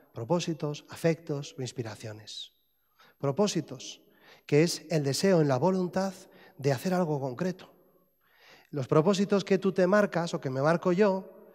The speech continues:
¿no? Entonces te vas ahí, "¿y qué propósito tienes?". "No, pues he hecho, me he hecho este propósito,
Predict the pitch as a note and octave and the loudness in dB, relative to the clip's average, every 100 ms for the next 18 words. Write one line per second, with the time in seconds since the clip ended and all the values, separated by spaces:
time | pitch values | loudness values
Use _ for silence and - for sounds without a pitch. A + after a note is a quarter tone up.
0 | _ _ D3 F3+ F#3 D3 C#3 - D3+ C3+ | _ _ -12 -8 -6 -4 -4 -6 -4 -2
1 | C#3 D#3 D3+ - - - G#3 B3 B3 - | -2 -4 -6 -14 -12 0 4 6 6 4
2 | G#3 F3 D#3 B2+ F#3 A3+ E3 F#3+ G#3 G3+ | 0 0 0 0 0 -2 -2 -2 -4 0
3 | G#3+ A3 A3 A3+ G3 E3+ F3+ D3 B2+ | 0 2 2 4 4 4 0 -2 -6